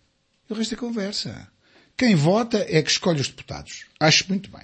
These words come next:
Quem se abstém, como dizem os franceses, les absents ont toujours tort, não é? O, o ausente não tem razão. É verdade, não disse nada, disse só, "Eu não quero saber disso para nada." Bom, se não quer dizer isso para nada, deixa o,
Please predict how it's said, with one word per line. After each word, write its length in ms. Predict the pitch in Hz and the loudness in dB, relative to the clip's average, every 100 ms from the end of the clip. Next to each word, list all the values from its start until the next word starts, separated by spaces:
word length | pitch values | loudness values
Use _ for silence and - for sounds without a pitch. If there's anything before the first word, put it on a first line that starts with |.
| - | -18
Quem 120 | - 95 | -8 -4
se 140 | - | -4
abstém, 480 | 95 - - 131 160 | -2 -2 0 -2 -2
como 160 | 131 | -2
dizem 180 | 107 107 | -2 -2
os 80 | 107 | -4
franceses, 540 | - 117 - 165 160 | -4 -6 -4 -6 -6
les 260 | 117 110 104 | -4 -4 -4
absents 280 | 113 - - 117 | -4 -2 -4 -2
ont 80 | 110 | -4
toujours 340 | 107 104 123 107 - | -4 -4 -4 -6 -10
tort, 300 | 180 180 147 | -8 -6 -2
não 140 | 135 | 0
é? 80 | 185 - - - | 0 -4 -10 0
O, 120 | 113 117 110 110 | 2 4 2 0
o 40 | |
ausente 480 | 117 123 117 151 107 | 2 4 6 4 4
não 140 | 104 104 | 2 2
tem 120 | 107 | 6
razão. 460 | 135 131 175 233 - - - | 8 8 4 2 -4 -12 -6
É 60 | |
verdade, 340 | 92 107 151 226 | -4 0 0 0
não 100 | 123 | -2
disse 260 | 101 - | -4 -4
nada, 320 | 123 147 220 165 | -4 -4 -2 -2
disse 220 | 117 113 | -2 -2
só, 200 | - 104 | -2 -2
"Eu 120 | 110 160 | -2 -2
não 80 | |
quero 160 | 143 143 | -2 -2
saber 200 | 120 107 | 0 -2
disso 180 | 104 - | -2 -4
para 120 | 139 | -2
nada." 260 | 170 196 135 - - | 0 -2 -6 -12 -10
Bom, 100 | 247 | -8
se 140 | 147 113 | -6 -6
não 80 | 90 | 0
quer 160 | 113 | 0
dizer 320 | 107 117 120 | 2 2 4
isso 140 | 131 - | 2 2
para 120 | 175 | 0
nada, 180 | 233 190 | 0 0
deixa 500 | 151 151 - 143 131 - | 2 2 4 2 2 -2
o, 280 | 110 110 | -4 -4